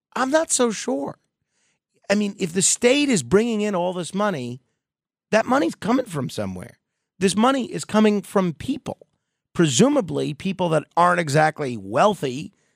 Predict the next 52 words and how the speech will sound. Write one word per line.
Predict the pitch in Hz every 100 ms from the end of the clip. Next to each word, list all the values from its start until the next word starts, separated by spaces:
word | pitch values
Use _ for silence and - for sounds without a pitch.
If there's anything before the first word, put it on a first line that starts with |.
| _
that | 214 233
may | 254
not | 269 262
even | 240 220
have | 156 160
the, | 143 117 _
the | 143
money | 143 147 160 147
to | 135
bet | 113 139 -
with. | 101 - _ _ _
You | 226
know, | 240 226 _ _ _ _ _ -
I, | 208 214
I |
think | 233 359 330
of |
the | 233
lottery, | 147 123 113 92 76 _ _ _ -
right? | 151 156
And, | 165 156
and | 156 156 151 -
I | - 117 175
think | 196
the | 160
lottery | 156 160 170 165 165 147
is | -
great, | 151 143 139 -
brings | 117 151 160 143
in | 156
some | - 151
money | 143 139
for | 127
the | 123
state | - 135 131 120
and | 123
for |
the | 120
school | - 139 123
system. | - 123 - 120 113 - - _ _ -
And | 156 151 143 143 143 127 -
if | 151 143
people | - 170 151
want | 156 147
to | -
play | 170
the | 175
lottery, | 180 185 180 180 190
wonderful. | - 247 233 120
You | 120 135
know, | 143 139 131 120
you're | 156 143 135